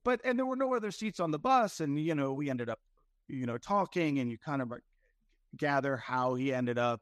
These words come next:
you know, in prison, and then with the Skins, and then end up as a neo-Nazi. I mean, you can kind of see, all right, that's maybe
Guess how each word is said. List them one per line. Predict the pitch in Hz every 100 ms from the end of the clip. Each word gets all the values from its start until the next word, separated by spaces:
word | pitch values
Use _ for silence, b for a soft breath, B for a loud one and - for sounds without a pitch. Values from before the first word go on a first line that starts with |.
| -
you | 117
know, | 104 101 101 98
in | 98
prison, | - 185 151 156 135
and | 113 104
then | 101
with | 107 - _ _ _ -
the |
Skins, | 127 - 202 170 147 135 117
and | 110 110
then | 107
end | 107 107
up | 107
as | 107 113
a |
neo-Nazi. | 139 147 151 170 156 190
I |
mean, | 208 208
you | 190
can | 220
kind | - 208 247
of | 220
see, | - 190 170 160 - _ _ -
all | 196
right, | 156 143 131
that's | 143 135 - _ _ _ _ _ _ _ -
maybe | 156 151 147 147 147 156